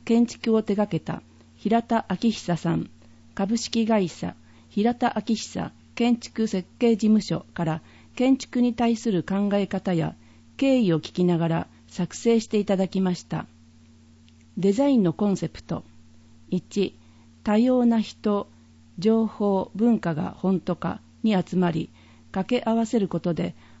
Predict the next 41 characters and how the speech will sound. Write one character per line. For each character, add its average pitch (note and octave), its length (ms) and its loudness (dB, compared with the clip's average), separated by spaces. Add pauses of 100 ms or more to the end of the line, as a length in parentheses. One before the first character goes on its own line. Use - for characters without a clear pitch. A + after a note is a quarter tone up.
(200)
新 A#3+ 260 0
し A#3 260 0
い - 60 -4
ア F#3 120 2
イ F#3+ 80 2
デ F3+ 160 2
ア E3 80 2
や E3 220 -2 (400)
活 F3 260 -4
動 G#3+ 200 4
が F#3+ 140 0
生 F3+ 80 4
ま F3 160 2
れ、 E3 240 -2 (540)
二、 A3+ 340 2 (140)
街 F#3 260 0
に A3+ 100 4
広 G3 240 0
が A3+ 80 2
っ A3 40 -2
て - 240 -2
い G3+ 80 0
く G#3 180 0
状 G3+ 220 0
態 F3+ 340 -2 (180)
を F#3 160 -4 (360)
物 G#3+ 200 4
事 G#3+ 240 0
の E3 200 0 (260)
最 C4 320 0
小 B3+ 260 -2
単 B3 300 2
位 F3+ 60 2
で E3+ 100 0
あ E3+ 100 0
る D#3 200 -2 (260)
点、 F#3+ 320 2 (380)
ド F#3 140 2
ッ - 20 -2
ト B3 240 -2
で A#3 200 2